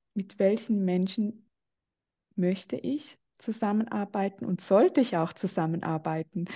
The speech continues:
Weil ich glaube nämlich auch, dass wir von Gott unsere Berufung geschenkt bekommen haben und einen Auftrag haben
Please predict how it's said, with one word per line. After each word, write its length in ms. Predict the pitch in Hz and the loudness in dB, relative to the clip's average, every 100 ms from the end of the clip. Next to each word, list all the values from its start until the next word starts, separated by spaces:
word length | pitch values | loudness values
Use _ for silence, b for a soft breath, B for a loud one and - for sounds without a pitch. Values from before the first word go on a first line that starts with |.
| B 254 B | B -6 B
Weil 120 | 233 | 6
ich 160 | 294 - | 6 6
glaube 380 | 190 220 254 | 6 8 6
nämlich 360 | 233 233 226 226 | 6 4 0 -2
auch, 160 | 202 - | -4 -4
dass 220 | 214 - | -6 -2
wir 120 | 208 | -2
von 180 | - 190 | 0 0
Gott 260 | 185 202 - | 0 -2 -2
unsere 300 | 214 - 196 | -2 0 -2
Berufung 460 | 190 190 190 190 | 0 0 0 -2
geschenkt 500 | 190 190 170 214 - | -2 -2 -2 -2 -2
bekommen 540 | 254 - 214 214 233 233 | -6 -2 0 2 0 -2
haben 460 | 180 - 220 247 B B B - | -2 0 0 0 B B B -6
und 120 | 185 | 0
einen 240 | 185 180 - | 2 2 2
Auftrag 480 | 208 - 349 349 | 0 4 2 4
haben 540 | 202 165 175 170 170 | 2 2 2 -2 -2